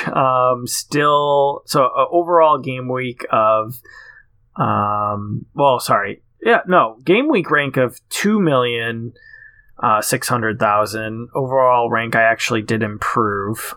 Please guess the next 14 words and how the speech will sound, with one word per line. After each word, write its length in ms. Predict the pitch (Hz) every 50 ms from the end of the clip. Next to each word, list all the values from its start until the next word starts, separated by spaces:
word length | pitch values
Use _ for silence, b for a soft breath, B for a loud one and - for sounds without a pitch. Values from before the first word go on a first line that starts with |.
| -
Um, 640 | - 113 107 104 104 104 101 101 101 104 107 107 110 -
so 160 | - - 117
now 120 | 107 107 107
I'm 240 | 104 104 101 104 104
one 240 | 107 110 104 101 101
million 460 | 101 101 101 101 101 101 104 104 - _ _
six 300 | _ - - - - -
hundred 460 | - 107 101 101 101 101 98 98 - - _
thousand. 560 | - 107 101 98 101 104 107 107 110 110 123 - -
Good 140 | - - -
times. 340 | 113 117 120 139 - - B B B B B B B B
Um, 600 | - 139 139 135 135 131 127 123 120 117 117 - - _ _ _ _ _
<laughs> 20 | 170
the, 320 | 127 - - 202 202 -